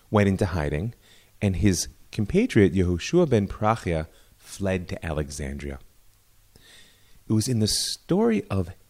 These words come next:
his return from Alexandria that the sages introduced the story of the Jesus of Nazareth, placing him as a student of Yehoshua ben Prachia.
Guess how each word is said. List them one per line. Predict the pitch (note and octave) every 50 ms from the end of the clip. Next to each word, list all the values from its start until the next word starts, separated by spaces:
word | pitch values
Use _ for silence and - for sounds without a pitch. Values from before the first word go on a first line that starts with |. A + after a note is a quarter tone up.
| _ _ -
his | - - - D#3 D#3+ C3 A#2+
return | G2+ F#2 - - - - A#2+ B2 B2+ A#2+ A2
from | F#2+ F#2 F#2
Alexandria | F2 E2+ D#2+ D2+ E2+ F#2+ G#2+ G#2+ E2+ D#2 D2 D2 - - - - - - -
that | - G2+ -
the | - G#2
sages | - - - - - B2+ D#3 F#3+ G3 G#3 G3 E3 -
introduced | - A#2+ A#2+ - D3 A#2 - F#2 E2 - - - - - -
the | G#2 G2+
story | - - - A2 G#2+ G#2+
of | A2+ A2+
the | A2 G2+
Jesus | - - F#2 E2+ F#2 G#2
of | F#2 F#2
Nazareth, | A#2 C#3 E3 F3 C#3 G2+ E2+ E2+ - - - - - - _ -
placing | - - F#3+ A#3+ B3+ - - G#2+
him | G2+ F2+ E2+
as | E2+ F2+ F2+
a | F#2+
student | - - - - - - E3+ A2+ F2+ - -
of | F#2 F2+
Yehoshua | F#2+ F2+ E2+ F2+ E2+ - - - E2 D#2 D#2
ben | F2 E2 D#2+
Prachia. | - G#2+ G#2+ A2 - G2+ F2+ G2